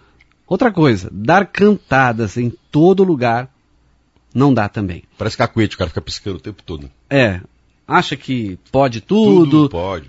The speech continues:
Speaker 1: que todo mundo tá afim dele. Ambiente de trabalho definitivamente não é o lugar pra paquerar a empresa toda. Aí vale pro homem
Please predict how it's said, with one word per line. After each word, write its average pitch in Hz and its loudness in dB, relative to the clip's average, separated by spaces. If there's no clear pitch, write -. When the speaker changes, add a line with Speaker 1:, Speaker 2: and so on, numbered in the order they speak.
Speaker 1:
que 131 0
todo 160 0
mundo 131 0
tá 123 -2
afim 139 2
dele. 160 4
Ambiente 214 4
de 143 -8
trabalho 120 0
definitivamente 151 -2
não 170 4
é 175 4
o 175 4
lugar 147 2
pra 151 -6
paquerar 156 -2
a 139 -6
empresa 139 -4
toda. 98 -8
Aí 117 -2
vale 110 -2
pro 135 0
homem 131 4